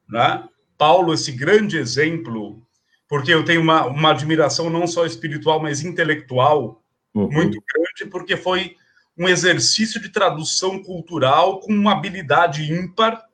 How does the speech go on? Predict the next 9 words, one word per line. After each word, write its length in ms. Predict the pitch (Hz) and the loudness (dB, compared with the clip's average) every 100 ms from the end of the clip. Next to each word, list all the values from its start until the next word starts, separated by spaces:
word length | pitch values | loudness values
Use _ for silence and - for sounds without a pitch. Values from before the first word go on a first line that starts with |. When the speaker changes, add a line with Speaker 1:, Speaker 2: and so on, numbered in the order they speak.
| _ | _
Speaker 1:
que 60 | - | -10
se 140 | - 135 | -8 -8
fez 340 | 135 131 117 | -2 -2 2
ali, 340 | 110 104 131 - _ | 0 0 -4 -10 _
Speaker 2:
Fantástico. 500 | 101 95 82 - _ | -8 -6 -8 -10 _
Speaker 1:
né? 300 | 127 143 - - _ - - - - | 0 0 -2 -16 _ -20 -20 -16 2
É, 320 | 151 165 - | 6 6 4
eu 200 | 220 262 | 2 2
diria, 600 | 220 277 151 190 214 139 | 0 -2 -2 -4 0 2